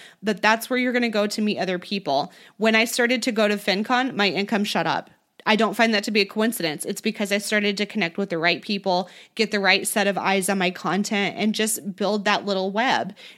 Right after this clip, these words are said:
It's so important for you to do the same thing. Go to conferences, go to networking events, make that part of your, your system where once a month you just go to networking events and you talk about, "Hey, I'm a real estate agent in this city, uh, I don't know, Columbus, Ohio, and here's what I do."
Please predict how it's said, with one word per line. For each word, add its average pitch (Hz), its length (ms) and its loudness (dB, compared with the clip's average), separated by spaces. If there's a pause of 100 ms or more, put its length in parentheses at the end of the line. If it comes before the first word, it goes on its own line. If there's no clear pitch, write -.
It's 226 200 0
so 180 220 2
important 226 420 0
for 240 100 -2
you 214 160 2
to 190 40 -8
do 202 220 2
the 190 160 -4
same 175 240 -2
thing. 143 320 -6 (480)
Go 208 180 2
to 240 180 0
conferences, 214 760 -2
go 190 260 -2
to 196 160 -4
networking 185 520 -2
events, 165 420 -4 (240)
make 214 300 2
that 262 340 0
part 214 200 0
of 196 120 -2
your, 185 340 0
your 196 160 -2
system 185 500 -2
where 175 240 0
once 202 280 0
a 226 40 2
month 202 280 0
you 208 80 2
just 202 240 -2
go 196 100 0
to 180 80 0
networking 214 460 0
events 240 340 2
and 196 80 -2
you 180 80 0
talk 196 300 0
about, 185 240 2
"Hey, 180 240 2
I'm 196 100 2
a 185 80 0
real 240 160 4
estate 254 320 -2
agent 240 380 2
in 190 240 0 (360)
this 247 320 4
city, 247 480 4
uh, 190 200 2
I 196 100 2
don't 196 80 0
know, 180 100 0
Columbus, 254 440 2
Ohio, 240 500 4
and 208 180 0
here's 262 240 0
what 254 120 4
I 220 100 6
do." 202 400 0